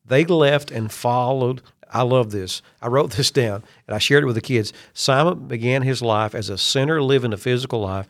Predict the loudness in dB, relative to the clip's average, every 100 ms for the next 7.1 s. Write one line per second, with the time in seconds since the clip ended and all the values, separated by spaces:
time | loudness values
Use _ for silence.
0 | -16 _ _ -10 -4 -2 -2 -2 -4 -4
1 | 0 0 0 -6 -6 -2 -2 -2 -6 -6
2 | -6 -8 -6 -6 -8 -8 -8 -8 -10 -16
3 | _ _ _ _ -2 2 2 2 0 2
4 | 2 2 -2 -4 -2 -2 0 0 0 4
5 | 4 4 2 2 2 -2 -6 -2 0 0
6 | 0 -2 -2 -2 -2 -4 _ _ _ _
7 | -14